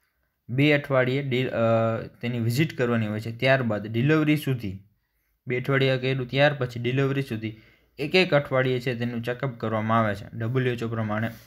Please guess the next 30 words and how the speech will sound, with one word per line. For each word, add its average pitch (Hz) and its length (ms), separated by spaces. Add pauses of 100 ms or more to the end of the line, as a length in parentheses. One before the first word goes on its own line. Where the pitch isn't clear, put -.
<clears throat> 151 460
પહેલી 131 220
વિઝિટ 120 340
છે 123 120
તે 110 120
સોળ 131 280
વીક્સ 127 280
આસપાસ 123 380
હોય 127 120
છે, 120 80
બીજી 117 460
ચોવીસથી 120 380
અઠ્યાવીસ 135 360
વીક્સે 135 240
હોય 131 180
છે, 131 100
ત્રીજી 117 420 (500)
બત્રીસ 156 380
વીક્સે 127 220
હોય 113 160
છે 113 100
અને 110 120
ચોથી 127 360
છે 120 160
તે 117 100
છત્રીસ 131 460
વીક્સે 120 320
કરવાની 117 420
હોય 117 220
છે. 107 100